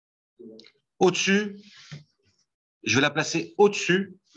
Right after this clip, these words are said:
de mon ambiante occlusion. Vous êtes d'accord que si j'enlève l'ambiante occlusion et le, le, le X R du bas,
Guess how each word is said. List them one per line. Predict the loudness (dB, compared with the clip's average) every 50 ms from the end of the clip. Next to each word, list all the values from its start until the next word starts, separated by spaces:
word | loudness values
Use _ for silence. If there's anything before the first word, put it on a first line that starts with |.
| -12
de | -4 -2 0 0
mon | 2 2 0 0
ambiante | 0 0 0 -2 -4 -4
occlusion. | -4 -4 -4 -2 -2 -2 -4 -6 -12 -10
Vous | -6 -4
êtes | -4
d'accord | -2 -2 -2 -4 -4
que | -4 -4
si | -4 -4 -4 -4
j'enlève | -4 -2 -4 -4 -4 -6
l'ambiante | -6 -6 -6 -8 -8 -8
occlusion | -8 -4 -2 0 0 0 0 -2 -4 -4
et | -4 -4 -2
le, | -2 -2
le, | -4 -4 -4 -4 -4 -4 -4 -4 -4
le | -2 0 0 0
X | 0 -2 -4 -6
R | -6 -6
du | -6 -6
bas, | -6 -6 -6 -8